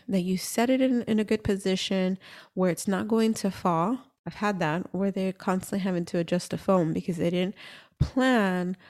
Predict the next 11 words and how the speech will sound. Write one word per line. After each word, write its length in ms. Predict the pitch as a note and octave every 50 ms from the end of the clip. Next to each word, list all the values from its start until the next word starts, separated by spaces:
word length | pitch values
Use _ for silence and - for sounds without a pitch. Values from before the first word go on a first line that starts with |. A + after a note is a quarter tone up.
| - - - - _ _ - -
on 140 | G3 G3
getting 340 | G3 F#3 G3 F#3 F#3 F#3 G3
a 120 | F#3+ F3+ F3
phone 440 | - - G3 G3+ G3+ G#3 G#3+ G#3+
stand 480 | G#3+ - - - G3+ F#3 F3+ F#3 F#3 E3+
or 80 | F3+ F#3+
something. 720 | - - - - G#3 G#3 G#3 G3+ - E3 - - E3+ - _ _ _ _ _ _ _ _ _ _ _ _ _ _
Get 100 | - A3+
a 60 | G#3+ G#3
phone 300 | - G#3 G3 F3+ F#3 F3+
stand. 340 | - - F3 E3+ E3 F3